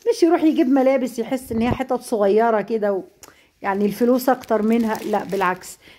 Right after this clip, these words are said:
دي جميلة خالص وتقيلة وحلوة، يعني تستاهل والله. يعني الفلوس اللي الواحد يدفعها فيها ما يزعلش عليها. وعندهم فساتين برضو زي ما انتوا شايفين، فساتين بنات آخر جمال بصراحة. بسم الله ما شاء الله.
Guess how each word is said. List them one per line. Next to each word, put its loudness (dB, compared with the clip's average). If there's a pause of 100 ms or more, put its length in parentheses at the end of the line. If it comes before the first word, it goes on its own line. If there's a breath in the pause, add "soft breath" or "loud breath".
(120)
دي -2
جميلة 2
خالص 0
وتقيلة 0 (500 soft breath)
وحلوة، 2
يعني -4
تستاهل 0
والله. 2
يعني -2
الفلوس 0
اللي 0
الواحد 0
يدفعها 0
فيها 2 (320 loud breath)
ما -4
يزعلش -2
عليها. -6 (540 soft breath)
وعندهم 4
فساتين -4
برضو -2
زي -2
ما -4
انتوا -6
شايفين، -4
فساتين -6
بنات -2 (560 loud breath)
آخر -6
جمال 0
بصراحة. -6
بسم -10
الله -4
ما -4
شاء -6
الله. -2